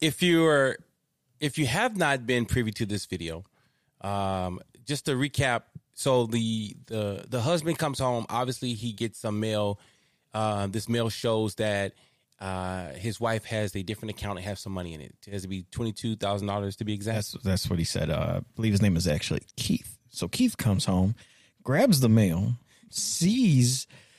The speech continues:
Speaker 2: that there's an account that's not his normal bank account. He's like, "What is this?" It just has his wife's name. He's like, "Huh." Opens it up. You know, I mean, hey, he's probably like, "Oh, she probably opened up a credit card."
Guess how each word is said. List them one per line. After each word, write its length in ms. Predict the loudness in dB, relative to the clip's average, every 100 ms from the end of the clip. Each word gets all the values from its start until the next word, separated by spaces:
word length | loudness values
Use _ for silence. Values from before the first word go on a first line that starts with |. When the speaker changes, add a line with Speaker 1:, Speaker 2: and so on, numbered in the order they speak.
| _ _
Speaker 2:
that 120 | 0 4
there's 180 | 6
an 80 | 8
account 500 | 6 6 6 6 4 -2 _ _ _ _ _
that's 240 | -2 0 4
not 100 | 6
his 140 | 8
normal 280 | 8 8 6
bank 220 | 6 2
account. 300 | 2 2 2
He's 180 | 2 -2
like, 140 | -6
"What 140 | -12 -10
is 220 | -10 -8
this?" 380 | -8 -8 -10 -12 -16 0
It 120 | 2
just 240 | 4 4
has 140 | 4 4
his 120 | 6
wife's 320 | 6 6 6
name. 220 | 6 6
He's 180 | 6 6
like, 120 | 8
"Huh." 180 | 8 8 6 0 _ -20 _ _ 0
Opens 360 | 4 6 8
it 100 | 8
up. 160 | 6 4 4
You 120 | 2
know, 180 | 2 -2
I 120 | -2
mean, 180 | 2 4
hey, 300 | 4 2 -2 -10
he's 140 | -8 -4
probably 320 | 2 4 6
like, 20 |
"Oh, 120 | 4
she 120 | 4 4
probably 200 | 6 6
opened 160 | 6
up 60 | 2
a 40 |
credit 240 | 2 4 6
card." 440 | 8 8 8 6